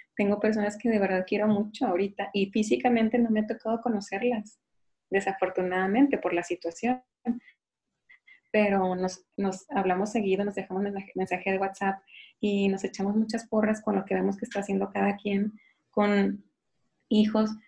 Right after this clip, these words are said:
de diferentes edades. O sea, no tienen ni siquiera las mismas edades que mis hijos, pero veo lo que ellas hacen, que son estilos diferentes a lo que yo llevo, pero te inspira, te inspira y aprendes y vas abriendo como que tu mente a,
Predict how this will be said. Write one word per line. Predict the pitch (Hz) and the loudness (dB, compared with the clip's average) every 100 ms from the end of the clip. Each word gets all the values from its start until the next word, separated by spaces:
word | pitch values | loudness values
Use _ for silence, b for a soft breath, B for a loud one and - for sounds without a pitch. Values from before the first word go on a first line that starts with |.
| B - | B -6
de | 196 185 | -2 -2
diferentes | 185 185 185 190 247 262 | -2 -2 -2 0 -2 2
edades. | 254 214 233 247 214 | 2 2 2 2 0
O | 196 | -4
sea, | 196 | -2
no | 196 196 | -2 0
tienen | 208 214 | 4 4
ni | 226 | 2
siquiera | 208 202 202 | -4 -2 -4
las | 208 | 0
mismas | 196 202 208 | -2 -2 -4
edades | 196 202 | -4 -4
que | - 202 | -4 -4
mis | 196 208 | -2 -4
hijos, | 202 - 214 - B _ | -6 -2 -4 -4 B _
pero | 202 190 | 0 0
veo | 185 190 | 2 0
lo | 214 214 | 0 -2
que | 208 | -4
ellas | 208 214 | -4 -4
hacen, | 214 214 214 | -4 -4 -4
que | 214 | -6
son | - 190 | -4 -4
estilos | 196 - 214 220 | -4 -2 0 2
diferentes | 226 226 202 196 202 | 0 -2 -2 -2 -2
a | |
lo | 202 | -4
que | - 196 | -4 -4
yo | 190 | -2
llevo, | 196 196 190 220 254 b b b b _ _ | 0 0 0 -6 -10 b b b b _ _
pero | 202 196 196 190 | 0 2 0 -2
te | 196 | 0
inspira, | 190 185 - 180 196 220 190 - _ | -2 -2 -6 -4 -2 -4 -4 -14 _
te | 190 | -4
inspira | 190 - - 214 220 247 | -4 -4 0 2 2 2
y | 214 | 0
aprendes | 208 196 196 196 214 233 - b b - | -2 -2 0 2 0 -2 -6 b b -4
y | 202 | -2
vas | 196 208 | 0 0
abriendo | 208 202 208 | 0 -2 -2
como | 214 208 208 | 0 0 0
que | 202 | -6
tu | - | -6
mente | 185 190 190 196 202 202 | -4 -2 -4 -4 -4 -2
a, | 196 190 | -4 -6